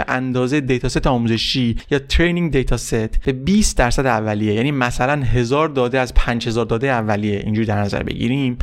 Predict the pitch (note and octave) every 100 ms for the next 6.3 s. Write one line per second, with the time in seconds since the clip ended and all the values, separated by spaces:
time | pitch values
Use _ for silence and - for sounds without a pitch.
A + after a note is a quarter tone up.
0 | - C#3+ E3 F#3+ F#3 - D3+ C#3+ C#3+ C#3+
1 | - - F3 F3 C#3+ C3 C3 B2+ C#3 C3+
2 | C3 B2 C3+ D#3 C3+ C3+ C3+ - - -
3 | - C#3+ C#3+ B2+ C#3 C#3+ E3 D#3 D3+ C3+
4 | C3+ - C3 C3 - - C3+ C#3+ C#3+ C3
5 | B2 A#2+ A2+ C3+ C3 - B2 A#2 A2+ A2
6 | - - -